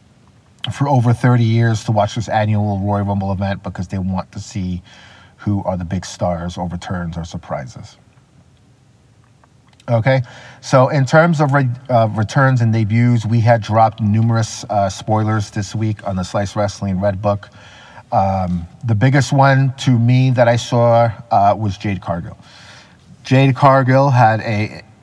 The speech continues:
explosive impact in the W W E, uh, universe. Um, in many ways, she was a surprise.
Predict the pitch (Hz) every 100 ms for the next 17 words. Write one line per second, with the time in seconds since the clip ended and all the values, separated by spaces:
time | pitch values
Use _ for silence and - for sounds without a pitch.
0 | _ - 120 - - 131 135 - 139 123
1 | 151 123 123 127 131 - - 113 113 120
2 | 117 110 113 113 110 - - - 98 98
3 | 98 123 117 113 123 131 - - - -
4 | - - - _ 120 113 110 104 98 95
5 | - - - _ - - - - _ -
6 | - - - 135 131 131 135 127 135 127
7 | 123 110 101 - 98 120 113 123 127